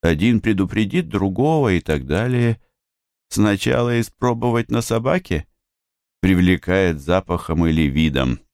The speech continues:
Искусительный плод. Мороженое в стаканчиках, сливки, инстинкт. Те же апельсиновые плантации. Нужно искусственное орошение Блайбтройштрассе.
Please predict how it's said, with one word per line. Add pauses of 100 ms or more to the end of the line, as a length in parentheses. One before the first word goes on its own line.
(480)
Искусительный
плод. (640)
Мороженое
в
стаканчиках, (300)
сливки,
инстинкт. (560)
Те
же
апельсиновые
плантации. (640)
Нужно
искусственное
орошение
Блайбтройштрассе.